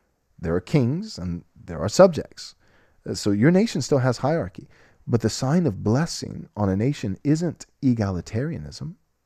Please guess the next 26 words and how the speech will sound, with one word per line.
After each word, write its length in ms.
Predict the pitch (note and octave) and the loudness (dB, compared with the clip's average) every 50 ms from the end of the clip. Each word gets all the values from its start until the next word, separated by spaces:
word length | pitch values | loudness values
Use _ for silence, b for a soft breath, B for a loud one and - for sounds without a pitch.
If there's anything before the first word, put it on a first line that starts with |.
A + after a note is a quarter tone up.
| _ _ - | _ _ -20
It's 140 | - - | -10 -2
not 200 | - D#3+ E3 - | -2 -2 -2 -2
socialism. 760 | - - - B2+ C3+ E3+ - - - - F2 D#3 - G2 C3+ | -8 -6 0 0 0 0 0 -2 -6 -6 -6 -6 -8 -8 -10
It's 160 | D3+ - - | -10 -8 -8
not 180 | E3 D3 - - | -8 -8 -8 -12
communism. 840 | - - - C3+ C#3+ F3 F3+ C3+ F2 D#2 - - - - A#2+ F3+ - b b b b b b b b b b b b b b b _ _ _ - | -16 -10 -6 -4 -4 -2 -2 -4 -4 -6 -10 -12 -14 -12 -12 -14 -14 b b b b b b b b b b b b b b b _ _ _ -6
The 80 | A#2 G#2 | -4 -4
sign 320 | - - D#3+ F#3 G#3+ F#3+ | -2 0 0 2 2 0
of 160 | G#2+ F2+ F2+ | 0 -2 -2
blessing 560 | G2 F#2+ G#2 B2+ E3 - - - C#3+ G#2+ F#2+ | -2 0 0 0 0 -2 -4 -6 -4 -4 -4
on 160 | F#2 F#2 F#2 F#2 | -2 -4 -4 -4
a 80 | F2 | -2
nation 480 | F2+ G2 B2+ D3+ - - A2 F#2 F#2 - | -2 -4 -4 -6 -6 -6 -4 -4 -4 -4
isn't 400 | - C3 D3+ E3 F3+ F#3 E3+ A#2+ | -2 -2 -2 -2 -2 -4 -6 -4
the 100 | B2 A2+ | -4 -4
doing 440 | A2 G#2+ G#2+ A#2 A#2 B2+ C3+ C#3 B2+ | -4 -2 -2 0 0 0 0 -2 -2
away 520 | G#2 F#2 F2+ G2+ A2+ A#2+ G#2 E2 D#2 D#2 - - | -4 -2 -2 -2 -2 0 -2 -4 -6 -8 -8 -8
of 240 | F2+ F2 _ - | -8 -10 _ -10
patriarchy 760 | - G#2+ F2+ E2+ - - E2 E2 E2 E2 F2+ - - C#3 E3 | -6 -6 -6 -6 -6 -8 -8 -8 -8 -8 -10 -10 -10 -8 -8
and 80 | E3+ A#2 | -6 -8
the 80 | F#2 | -8
doing 300 | E2+ D#2+ F#2 F#2+ F#2+ F#2 | -6 -4 -4 -2 -2 -2
away 360 | F2 E2 F2 F2+ G#2 A#2 G#2+ F2 | -4 -4 -6 -6 -6 -6 -8 -8
of 100 | E2 - | -10 -14
hierarchy. 800 | - - - G#2 G#2 F#2+ - E3 - E3 - - - D3 F#3 - b b b b b b b b b b b b _ - | -16 -10 -6 -4 -2 -2 -2 -4 -6 -10 -12 -10 -10 -10 -10 -12 b b b b b b b b b b b b _ -14
Um, 180 | F#2 F2 - | -14 -14 -14